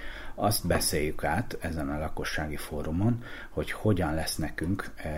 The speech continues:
tele-, milyen elképzelésünk van arra, hogy hogyan készül el egy ilyen, ö, te-, faluközpont stratégia. És mit tudunk csinálni azokkal a kényszerekkel, mit javasol a képviselőtestület arra nézve, hogy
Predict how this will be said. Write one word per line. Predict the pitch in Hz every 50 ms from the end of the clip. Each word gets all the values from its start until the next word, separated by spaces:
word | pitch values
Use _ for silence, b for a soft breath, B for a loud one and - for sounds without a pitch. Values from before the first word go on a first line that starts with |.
| 76 -
tele-, | - 92 87 80 76 - -
milyen | 104 104 104 101 92 87
elképzelésünk | 87 85 85 85 - 90 78 - - 82 76 76 73 - - 80 78 -
van | - 78 80
arra, | 78 78 78 85 107 107 -
hogy | - 82 -
hogyan | - - 104 87 82 78 76
készül | - - 78 - - - 80 73
el | 73 76 80 92 101 - - - -
egy | - 85 80 80 78
ilyen, | 80 78 78 78 78 78 80 - -
ö, | - 82 80 80 78 78 78 80 82 - - - - - - -
te-, | - 92 85 82 - 78
faluközpont | - - 95 87 87 85 - - - - - - 80 -
stratégia. | - - - 71 - - - 139 - 147 139 135 - - - - - B B B B B B B B B B B B B B B
És | - - -
mit | 120 117 117 117 -
tudunk | 90 80 80 82 82
csinálni | - - 90 82 78 76 76 73 80 82 82
azokkal | 80 78 73 71 - - - 67
a | 67 69 -
kényszerekkel, | - - 87 82 80 - - 80 76 73 - - - 90 87 90
mit | 92 101 92 - -
javasol | 98 90 87 80 80 - - - - 67 69 - - - - - -
a | - - - 69 - -
képviselőtestület | - - 165 - - - - - - 143 - 67 - - 95 87 - - - - 80 78 78 - -
arra | 78 78 78 76 76
nézve, | 76 80 90 92 - - 92 87
hogy | 82 - 82 78 78 - -